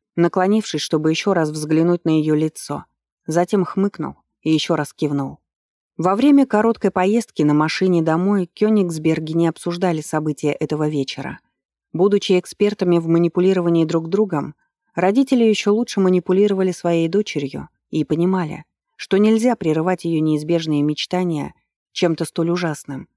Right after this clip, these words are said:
как конструктивные разговоры и планы. Эта тактика применялась в течение двух дней, пока как-то за ужином – мистер Кенигсберг ненароком не сообщил, что он и в самом деле позвонил по номеру на оборотке визитки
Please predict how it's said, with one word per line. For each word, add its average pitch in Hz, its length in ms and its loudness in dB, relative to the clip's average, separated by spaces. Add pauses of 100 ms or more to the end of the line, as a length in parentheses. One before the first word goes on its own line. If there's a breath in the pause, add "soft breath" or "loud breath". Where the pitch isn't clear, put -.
как - 180 -4
конструктивные 160 720 -2
разговоры 147 460 -2
и - 20 -6
планы. 135 460 -6 (960)
Эта 247 220 0
тактика 220 440 0
применялась 185 560 2
в - 80 -20
течение 175 440 -2
двух 165 320 -4
дней, 202 220 0
пока 151 280 -4
как-то 175 340 -4
за 156 160 0
ужином – 156 500 -4 (240)
мистер 160 320 -2
Кенигсберг 147 840 -2 (120)
ненароком 156 500 0
не 151 140 0
сообщил, 147 640 -8 (440)
что - 240 0
он 269 140 6
и 226 40 2
в - 40 -12
самом 196 340 2
деле 226 220 2
позвонил 175 460 2
по 170 140 -2
номеру 180 360 0
на 160 140 2
оборотке 160 460 -4
визитки 160 640 -6